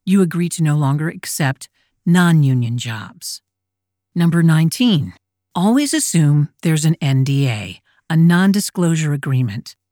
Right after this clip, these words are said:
that's in effect whether you signed it or not. Therefore, you do not have the right to repurpose your audition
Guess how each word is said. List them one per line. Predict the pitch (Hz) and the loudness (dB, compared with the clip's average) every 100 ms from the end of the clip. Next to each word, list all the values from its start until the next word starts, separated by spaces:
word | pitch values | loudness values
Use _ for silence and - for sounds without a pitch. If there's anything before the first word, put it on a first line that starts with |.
| _ _ | _ _
that's | 151 135 - | -8 -8 -6
in | 170 208 | -2 -2
effect | 262 214 175 185 - - _ _ | -2 -2 -4 -6 -12 -20 _ _
whether | 165 151 | -4 -2
you | 170 190 208 | 0 0 -2
signed | - 175 165 | -2 -2 0
it | 160 165 _ - | -2 -4 _ -4
or | 156 | 0
not. | 170 139 95 98 - - _ _ _ 170 | 2 2 -2 -12 -18 -20 _ _ _ -2
Therefore, | 185 185 - 139 120 120 _ - | 0 0 -4 -10 -10 -16 _ -6
you | 165 214 208 | 0 2 2
do | 139 170 170 | 0 0 2
not | 156 160 180 180 - - | 4 2 2 -2 -4 -16
have | - 156 | -8 -6
the | 147 | -4
right | 147 151 143 | -4 -6 -6
to | - | -6
repurpose | 165 156 - 185 185 180 - | -4 -4 -4 -6 -4 -8 -4
your | 175 165 | -2 -2
audition | 156 185 190 131 113 110 | -2 -2 -4 -6 -8 -10